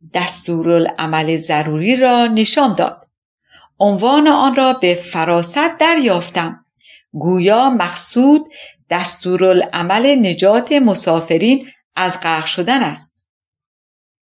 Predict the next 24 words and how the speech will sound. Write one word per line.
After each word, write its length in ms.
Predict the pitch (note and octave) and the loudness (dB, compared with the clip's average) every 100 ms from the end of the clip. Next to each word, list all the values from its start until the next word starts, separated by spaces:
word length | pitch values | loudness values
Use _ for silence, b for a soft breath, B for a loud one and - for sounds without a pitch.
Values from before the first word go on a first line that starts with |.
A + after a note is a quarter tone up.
| _ _ - | _ _ -10
شخص 380 | - G3+ - - | -8 -8 -10 -10
تازه 460 | A#3+ A#3+ A3+ A#3 | -8 -8 -4 -4
وارد 460 | A3+ A3 A3+ A3+ A#3 A#3 _ _ _ _ - | -2 -2 -2 -2 -2 -6 _ _ _ _ -4
در 220 | F3 F3 | -4 -4
حالی 560 | F3 A3+ A#3 F#3+ E3+ | -4 0 0 -2 -6
که 300 | E3+ E3 D3+ - F#3 | -4 -2 -2 -4 -2
گز 320 | A#3 A#3+ - | 0 -2 -4
توی 200 | F3+ E3 | 0 0
دهانش 680 | E3 E3+ E3 D#3 D#3+ - | 0 -4 -4 -4 -4 -6
مانده 300 | D3 D#3 D3+ | -4 -4 -4
بود، 400 | D3+ F#3 A#3 C4 - B B B _ | -4 -2 -2 -2 -10 B B B _
بیانات 840 | - E3+ E3+ E3+ D#3+ E3 D#3 E3+ | -6 -2 0 0 0 -2 -4 -4
ثقیل 720 | D#3+ - D#3 D3+ E3 D#3 D#3 D#3 | -6 -4 -6 -2 -2 0 -4 -6
فیلسوفانه 840 | - C#3+ C#3+ E3+ E3 D#3 D3+ G3+ | -12 -10 -8 -8 -6 -4 -4 -2
را 200 | A#3+ A#3+ | -2 -2
با 200 | - E3 | -4 -6
تعجب 680 | E3 - D#3+ D3+ - F#3+ F3 - | -4 -4 -4 -4 -2 -2 -2 -10
گوش 400 | F3+ A3 C#4+ - | -6 -4 -2 -2
داد 440 | A#3 A#3+ B3+ B3 B B B - | 0 0 0 -4 B B B -6
و 100 | D#3 | -6
بی 300 | D#3 E3+ - - | -4 -6 -4 -2
آنکه 400 | C4 B3 F#3+ D#3+ | -2 -2 -4 -4
مقصود 720 | E3 E3+ - - G3+ F#3 E3+ | -4 -6 -8 -8 -4 -2 0
نظر 840 | D#3+ D3+ D#3+ D#3+ A3+ B3+ G#3 D#3+ | 0 0 -2 -2 0 0 0 -2